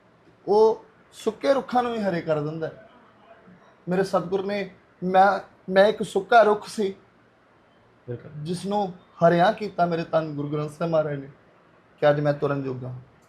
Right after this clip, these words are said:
Speaker 2: ਹੂੰ, ਹੂੰ, ਹੂੰ, ਹੂੰ। ਅੱਛਾ, ਮਾਤਾ ਪਿਤਾ ਦੀ ਸਪੋਰਟ ਕਿੰਨੀ ਕੁ ਰਹੀ ਤੁਹਾਡੀ ਸਾਰੀ ਜ਼ਿੰਦਗੀ ਵਿੱਚ?
Speaker 1: ਮੇਰੇ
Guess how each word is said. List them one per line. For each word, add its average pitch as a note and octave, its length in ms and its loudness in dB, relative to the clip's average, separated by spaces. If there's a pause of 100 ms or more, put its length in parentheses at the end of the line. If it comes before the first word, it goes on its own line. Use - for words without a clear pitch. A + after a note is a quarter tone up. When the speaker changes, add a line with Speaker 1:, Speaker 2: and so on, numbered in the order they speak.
(500)
Speaker 2:
ਹੂੰ, C#3 100 -6
ਹੂੰ, A#2+ 80 -6
ਹੂੰ, A2 220 -10
ਹੂੰ। G2 160 -14 (380)
ਅੱਛਾ, G#3 280 2 (840)
ਮਾਤਾ D#3 340 4
ਪਿਤਾ E3 340 2
ਦੀ E3+ 300 -2
ਸਪੋਰਟ C#3+ 460 -6 (100)
ਕਿੰਨੀ D3 280 -2
ਕੁ B2+ 80 -6
ਰਹੀ G2+ 200 -8
ਤੁਹਾਡੀ F#2+ 320 -18 (120)
ਸਾਰੀ B2 240 -4
ਜ਼ਿੰਦਗੀ G2 340 -16
ਵਿੱਚ? G3+ 240 -10
Speaker 1:
ਮੇਰੇ A#3+ 560 4